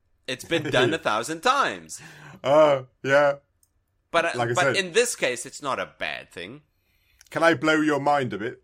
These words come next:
Speaker 1: Yes.
Speaker 2: Can I blow it? So, th-, I'm not gonna, uh, spoilers, everyone, but yeah, you
Speaker 1: Okay.
Speaker 2: collect all these orb things, and you
Speaker 1: Yes.
Speaker 2: go back, you go to, you got all your party, and you go to Ig-, uh, Yggdrasil?
Speaker 1: Ig-,
Speaker 2: Is it
Speaker 1: yes, the
Speaker 2: Yggdrasil or
Speaker 1: Ig-,
Speaker 2: Yggdrasil? I never
Speaker 1: Yggdrasil.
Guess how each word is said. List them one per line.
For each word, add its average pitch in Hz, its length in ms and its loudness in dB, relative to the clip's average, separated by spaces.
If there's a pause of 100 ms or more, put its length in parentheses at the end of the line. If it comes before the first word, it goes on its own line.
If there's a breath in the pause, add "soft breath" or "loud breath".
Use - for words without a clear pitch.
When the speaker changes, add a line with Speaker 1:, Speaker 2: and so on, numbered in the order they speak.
(140)
Speaker 1:
Yes. - 360 -12 (640)
Speaker 2:
Can 110 160 -6
I 110 100 -4
blow 110 180 -6
it? 131 100 -16 (680 soft breath)
So, 127 300 -2
th-, - 140 -12
I'm 147 100 -4
not 165 120 0
gonna, 147 300 2
uh, 143 160 -2
spoilers, 131 580 -2
everyone, 110 340 -2
but 104 220 -6
yeah, 127 140 0
you 117 200 -6
Speaker 1:
Okay. 123 100 -12
Speaker 2:
collect 151 280 -4
all 127 160 -6
these 104 240 -8
orb 104 300 -10
things, 110 240 -10
and 123 60 -12
you 143 60 -2
Speaker 1:
Yes. 101 200 -4
Speaker 2:
go 127 180 -2
back, 120 220 -4 (120)
you 110 140 -14
go 139 240 -4
to, - 180 -12
you 107 200 -8
got 135 160 -6
all 131 160 -6
your 120 100 -4
party, 110 420 -2
and 123 80 -8
you 110 80 -8
go 135 200 -6
to 127 200 -8
Ig-, 98 140 -10 (220)
uh, 101 200 -6
Yggdrasil? 139 680 -8 (420)
Speaker 1:
Ig-, 131 80 -6
Speaker 2:
Is 123 60 -12
it 127 100 -12
Speaker 1:
yes, 131 160 0
the 185 220 0
Speaker 2:
Yggdrasil 190 300 0
or 135 240 -4
Speaker 1:
Ig-, 165 160 2
Speaker 2:
Yggdrasil? 120 380 -6
I 226 120 0
never 127 140 0
Speaker 1:
Yggdrasil. 95 460 -6